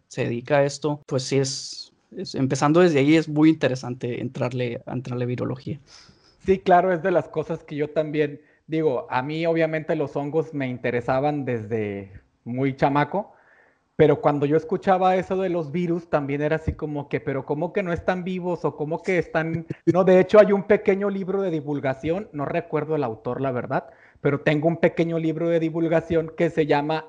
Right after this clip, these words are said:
Speaker 2: En la frontera de la vida, ¿no? Y se me hace muy interesante el título, así como que, "En la frontera de la vida".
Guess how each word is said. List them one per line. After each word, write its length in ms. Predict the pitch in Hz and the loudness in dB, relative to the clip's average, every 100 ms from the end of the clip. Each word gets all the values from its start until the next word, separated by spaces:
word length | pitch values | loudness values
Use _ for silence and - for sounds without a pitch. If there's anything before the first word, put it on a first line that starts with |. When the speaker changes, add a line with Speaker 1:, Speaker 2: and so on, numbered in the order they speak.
| - | 0
Speaker 2:
En 360 | 170 170 170 160 | 2 2 2 4
la 140 | 156 | 4
frontera 840 | - 156 147 147 143 175 175 214 220 | 2 -2 -2 -4 -4 2 6 6 6
de 80 | |
la 160 | 190 147 | 4 2
vida, 480 | 156 247 175 104 - _ _ _ | 0 0 0 -2 -10 _ _ _
¿no? 280 | - 170 196 _ _ _ _ | -12 -12 -12 _ _ _ _
Y 80 | 175 | -6
se 160 | - 165 | 2 4
me 140 | 160 | 4
hace 240 | 170 208 196 | 4 4 0
muy 320 | 185 202 233 | 2 2 2
interesante 720 | 247 240 208 190 190 180 208 | 2 4 2 2 0 0 -2
el 100 | 208 | -4
título, 380 | - 196 233 175 | -6 -6 -4 -2
así 160 | - | -4
como 320 | - 170 170 147 | -8 -8 -8 -8
que, 220 | 143 - | -10 -6
"En 340 | 170 165 160 | -4 -2 -4
la 160 | 127 123 | -4 -6
frontera 720 | - 135 127 120 123 120 123 | -6 -8 -8 -8 -6 -4 -2
de 140 | 147 165 | 0 0
la 240 | 135 110 | 0 -4
vida". 600 | 110 113 123 151 - - | -12 -10 -4 -4 -4 -10